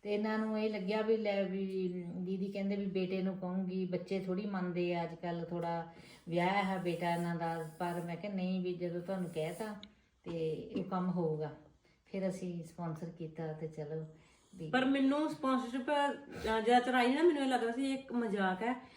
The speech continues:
Speaker 2: ਹਵਾ 'ਚ ਤੀਰ ਚੱਲ ਰਿਹਾ ਸ਼ਾਇਦ, ਹਨਾ, ਕਿਉਂਕਿ ਪਿਆਰ ਸਾਡਾ ਬਹੁਤ ਸੀ।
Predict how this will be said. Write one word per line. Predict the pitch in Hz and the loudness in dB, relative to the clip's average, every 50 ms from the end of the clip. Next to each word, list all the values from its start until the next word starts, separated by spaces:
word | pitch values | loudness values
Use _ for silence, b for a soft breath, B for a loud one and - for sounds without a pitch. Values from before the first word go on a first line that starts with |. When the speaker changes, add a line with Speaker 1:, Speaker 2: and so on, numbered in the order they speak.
| 254 B B - | -12 B B 2
Speaker 2:
ਹਵਾ | 233 240 226 208 196 | 2 4 4 2 2
'ਚ | 202 196 196 | 0 0 0
ਤੀਰ | 202 196 196 190 196 | 2 2 2 2 4
ਚੱਲ | 196 185 180 170 | 4 4 4 4
ਰਿਹਾ | 170 185 208 220 220 | 4 2 2 2 0
ਸ਼ਾਇਦ, | 226 226 202 196 | 0 0 0 2
ਹਨਾ, | 202 202 226 262 269 B B B B B B | 2 2 2 0 0 B B B B B B
ਕਿਉਂਕਿ | 262 262 320 339 | 2 2 2 4
ਪਿਆਰ | - 302 262 233 220 233 | 4 4 4 6 6 6
ਸਾਡਾ | 269 294 277 262 214 | 6 4 4 4 4
ਬਹੁਤ | 180 180 185 208 208 | 4 2 2 2 0
ਸੀ। | - - 196 170 - | -2 -2 -4 -4 -4